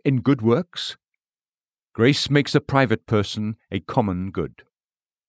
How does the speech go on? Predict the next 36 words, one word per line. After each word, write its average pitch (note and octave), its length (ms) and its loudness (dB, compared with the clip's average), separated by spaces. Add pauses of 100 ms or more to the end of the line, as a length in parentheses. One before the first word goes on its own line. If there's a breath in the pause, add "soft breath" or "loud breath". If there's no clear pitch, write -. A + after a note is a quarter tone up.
(280)
Do B2+ 100 2
you C#3+ 180 4
disperse D3 500 0
your C#3+ 140 4
money C3+ 260 0
for C#3+ 140 -4
public C3+ 420 -4
uses? D#3+ 460 -6 (880)
It B2 100 0
is B2 140 0
lawful, G3+ 500 2
in A2+ 160 0
this D3+ 160 0
sense, A2+ 440 -4
to C#3 100 -2
put D3 160 0
our A#2+ 160 2
money A2 300 -2
to F3 140 -4
use. - 460 -8 (720)
We D3 140 6
all A3+ 160 6
need F#3 280 4
to D#3+ 80 2
remember G2+ 500 0 (200 soft breath)
that A#2+ 140 2
an B2 140 0
estate E3+ 520 0
is C3+ 160 -2
a C#3 80 6
deposit. - 720 -4 (400)
We A#2+ 80 4
are C3 100 6
stewards D3+ 480 2
of F#2 120 0
it, - 320 -18